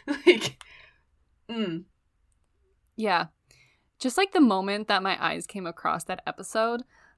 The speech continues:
Speaker 2: like, my heart stopped for a second, and I was literally like, "Did I have something to do with this? Did I put something bad out there, you know, into the,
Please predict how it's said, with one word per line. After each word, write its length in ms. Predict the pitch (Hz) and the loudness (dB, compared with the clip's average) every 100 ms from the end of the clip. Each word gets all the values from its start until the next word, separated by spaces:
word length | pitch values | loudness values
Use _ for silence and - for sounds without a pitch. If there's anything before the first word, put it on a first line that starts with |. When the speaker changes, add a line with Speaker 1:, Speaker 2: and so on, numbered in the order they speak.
| _ | _
Speaker 2:
like, 180 | 202 202 | -2 4
my 80 | 302 | 4
heart 200 | 302 - | 4 2
stopped 340 | - 196 - | 2 2 2
for 120 | - | -10
a 60 | 175 | -10
second, 400 | - - - - | -10 -10 -10 -8
and 120 | 185 | -2
I 80 | 202 | 2
was 200 | 277 226 | 2 2
literally 360 | 226 277 349 | 2 4 2
like, 360 | 339 233 196 180 | 4 4 4 -2
"Did 140 | 202 | 2
I 180 | 196 180 | 6 4
have 180 | 180 170 | 4 0
something 340 | - - - 165 | -2 -8 -10 -12
to 100 | - | -12
do 140 | - | -12
with 140 | - | -10
this? 460 | - - 202 - - _ | -10 -10 -10 -12 -14 _
Did 160 | 190 202 | -4 2
I 140 | 196 | 4
put 180 | 208 262 | 4 0
something 260 | 269 233 208 | 0 -2 0
bad 240 | 180 160 | 2 2
out 160 | 160 160 | 0 -6
there, 320 | - - - _ _ _ _ _ _ | -8 -8 -10 _ _ _ _ _ _
you 120 | 202 | -4
know, 180 | 175 175 | -2 -2
into 360 | - 185 196 | -4 -6 -6
the, 140 | 180 | -6